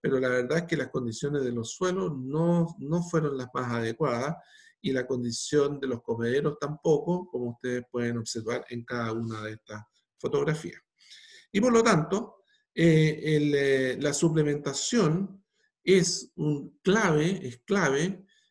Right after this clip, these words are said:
en lo que, eh, corresponde a, eh, mantener una sincronía entre la energía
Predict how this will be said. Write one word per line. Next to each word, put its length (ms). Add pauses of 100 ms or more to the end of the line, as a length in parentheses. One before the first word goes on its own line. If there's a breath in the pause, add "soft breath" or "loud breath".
(140)
en 200
lo 160
que, 540
eh, 60
corresponde 920 (380 soft breath)
a, 520 (440)
eh, 180
mantener 720 (260)
una 280
sincronía 960
entre 320
la 320
energía 840